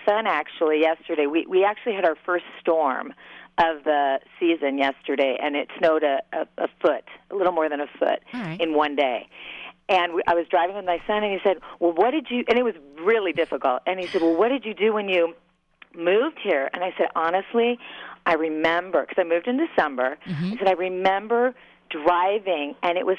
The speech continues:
Speaker 1: snowing, and thinking, 'What am I doing?
Speaker 2: <laughs>
Speaker 1: I don't know what I'm doing.'"
Speaker 2: You're
Speaker 1: Like,
Speaker 2: kidding.
Speaker 1: it was crazy. The whole thing was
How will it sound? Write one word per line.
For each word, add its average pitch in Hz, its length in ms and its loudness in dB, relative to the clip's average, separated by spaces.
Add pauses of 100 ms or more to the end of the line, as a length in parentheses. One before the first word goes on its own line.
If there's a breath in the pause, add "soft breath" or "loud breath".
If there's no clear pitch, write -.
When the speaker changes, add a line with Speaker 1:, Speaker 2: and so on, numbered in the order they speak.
(100)
Speaker 1:
snowing, 175 400 0
and 160 140 -8
thinking, 151 340 -2 (120)
'What 165 420 2 (380)
am 196 240 -2
I 160 280 0 (140)
doing? 196 580 2
Speaker 2:
<laughs> - 80 -10
Speaker 1:
I 190 140 2
don't 190 420 -2
know 262 220 2
what 220 180 -2
I'm 135 220 -6
doing.'" 135 340 -2
Speaker 2:
You're 185 120 2
Speaker 1:
Like, 175 80 2
Speaker 2:
kidding. 196 240 0
Speaker 1:
it 190 40 0
was 180 260 0 (600 soft breath)
crazy. 285 400 0
The 202 160 0
whole 262 180 0
thing 220 260 -4
was 170 260 2